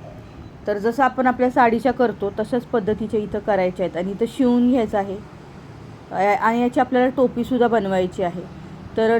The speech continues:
टोपी बनवण्यासाठी मी तुम्हाला सांगते की चार बाय चार किंवा पाच बाय पाच इंचाचं आपल्याला स्क्वेअरमध्ये कापड घ्यायचं आहे.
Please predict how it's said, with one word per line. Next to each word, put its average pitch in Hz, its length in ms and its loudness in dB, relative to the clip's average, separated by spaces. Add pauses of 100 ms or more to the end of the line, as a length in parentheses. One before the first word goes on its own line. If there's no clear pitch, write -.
टोपी 247 460 2
बनवण्यासाठी 247 720 2
मी 240 100 0
तुम्हाला 240 300 0
सांगते 240 420 -2
की 226 340 -6 (600)
चार 214 240 4
बाय 220 240 2
चार 214 280 2
किंवा 208 260 0
पाच 202 340 0
बाय 202 180 2
पाच 202 380 -2 (240)
इंचाचं 196 420 -2
आपल्याला 196 380 -2
स्क्वेअरमध्ये 202 640 -2
कापड 202 360 0
घ्यायचं 190 360 -4
आहे. 156 160 -8